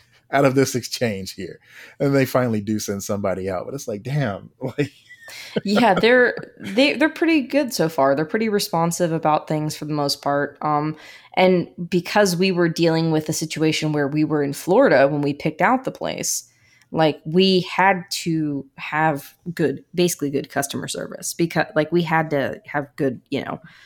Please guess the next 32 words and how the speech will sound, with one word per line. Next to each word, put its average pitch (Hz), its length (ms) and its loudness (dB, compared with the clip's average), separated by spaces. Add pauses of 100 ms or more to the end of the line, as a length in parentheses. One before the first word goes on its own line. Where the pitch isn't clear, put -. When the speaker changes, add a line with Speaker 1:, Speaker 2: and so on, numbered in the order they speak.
(340)
Speaker 2:
people 185 320 2
you're 147 160 2
dealing 180 340 4
with, 139 300 0
because 151 400 -2
you're 156 80 -2
kinda 160 220 0
going 147 200 -2
in 147 140 0
blind, 185 520 -4
right? 180 320 -4 (320)
Speaker 1:
Yeah. - 420 0
Speaker 2:
Um, 151 520 2 (380)
so 160 640 4
yeah, 151 540 2 (220)
we, 165 540 2 (300)
we 190 260 4
definitely 170 720 2
viewed, 156 420 0
like, 143 300 -2 (400)
the 170 220 2
way 156 180 4
that 156 180 -2
the 156 100 2
apartment 147 340 -2
complex 147 460 -6
dealt 139 260 0
with 160 180 -6
us 165 360 -2
in 147 180 -6
that - 240 -6
situation 156 760 -4